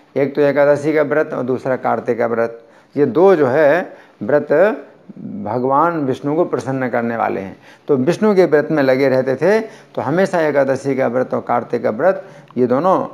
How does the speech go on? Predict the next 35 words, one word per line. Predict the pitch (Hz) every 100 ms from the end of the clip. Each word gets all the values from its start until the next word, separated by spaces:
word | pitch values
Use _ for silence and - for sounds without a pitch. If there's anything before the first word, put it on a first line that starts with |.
| - _
करते | 113 113 117
थे। | 113 113 117 - _ - - 143
और | 151
विष्णु | 151 185 233
भगवान | 190 180 160 185 170 113 95 - _ _ _ _ _ _ - 180
सदा | 190 190
पूजन | 165 170 240 196
के |
अवसर | 175 143 160
पर | 151 135
इनको | 147 156 151
साक्षात | - 139 123 - 160 127
दर्शन | 120 104 117
दिया | 117 117
करते | 117 113 113
थे। | 107 113 - - - 123
रोज़ | 208 240 175 101 95 - _ _ _ 113
जब | 151
भी | 160
पूजा | 202 180 180 160
करें | 139 160 127 95 104 - _ -
ये | 143
दोनों | 135 151 139
लोग, | 117 90 - - _ _ -
तो | 165
साक्षात | 160 151 151 - 185 180
भगवान | 135 135 139 143 127
दर्शन | 107 117 107
दे | 101
देते। | 98 - 101 - _ _ _ 107
देखिए, | 113 135
कितनी | - 127 143
बड़ी | 135 131 127
बात | 120 113
है। | 95